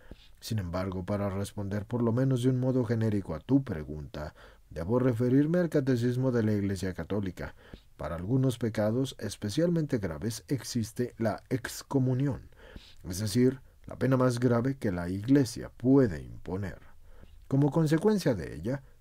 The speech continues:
no puede uno acercarse a los sacramentos, y en este caso, la absolución puede ser dada solo por el Papa, el obispo del lugar, o por algunos sacerdotes que hayan recibido esta autorización, por ejemplo,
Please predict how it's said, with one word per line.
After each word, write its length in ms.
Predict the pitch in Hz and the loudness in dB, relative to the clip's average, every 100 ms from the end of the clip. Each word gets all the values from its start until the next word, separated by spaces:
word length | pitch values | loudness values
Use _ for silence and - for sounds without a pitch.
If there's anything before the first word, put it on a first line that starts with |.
| - | -16
no 200 | 85 113 | -6 -4
puede 300 | 110 131 123 | 2 4 4
uno 240 | 123 151 165 | 4 2 0
acercarse 580 | 117 101 95 92 95 104 | 0 -2 -2 -4 -2 -2
a 60 | |
los 140 | 101 107 | -2 -2
sacramentos, 800 | 110 110 113 95 78 80 - - - - | 0 0 2 -2 -4 -8 -10 -18 -20 -14
y 80 | - | -10
en 80 | - | -6
este 280 | 113 - 123 | -4 -2 -2
caso, 440 | 95 76 - 113 - - - - | -2 -6 -14 -16 -18 -20 -20 -8
la 280 | 87 98 | -4 -2
absolución 600 | 107 - 135 135 135 180 170 | -2 0 2 2 2 0 2
puede 260 | 160 147 | 4 4
ser 280 | 131 135 120 | 4 2 4
dada 320 | 117 113 110 | 2 2 0
solo 500 | 107 - 123 110 80 | -2 2 2 2 -2
por 260 | - 92 104 | -6 -6 -2
el 160 | 104 | -2
Papa, 420 | 104 - - - - - - - - - - - - | -4 -8 -8 -14 -16 -20 -20 -20 -20 -20 -18 -16 -4
el 120 | 107 | 0
obispo 400 | 120 170 - 202 | 4 4 4 4
del 140 | 180 | 6
lugar, 440 | 143 113 113 131 - - - - | 6 6 4 2 -6 -20 -20 -10
o 120 | 101 | 0
por 160 | 135 139 | 4 6
algunos 340 | 143 180 185 | 6 4 4
sacerdotes 640 | 175 160 156 151 151 147 | 4 4 4 4 2 2
que 60 | 160 | 6
hayan 220 | 147 143 | 6 6
recibido 500 | 139 127 117 120 117 | 4 4 2 4 4
esta 200 | 117 - | 2 2
autorización, 720 | 110 104 98 95 92 - 131 - | 2 2 -2 -2 -4 -2 -2 -2
por 160 | - | -8
ejemplo, 480 | - 104 110 120 | -8 -6 -2 -2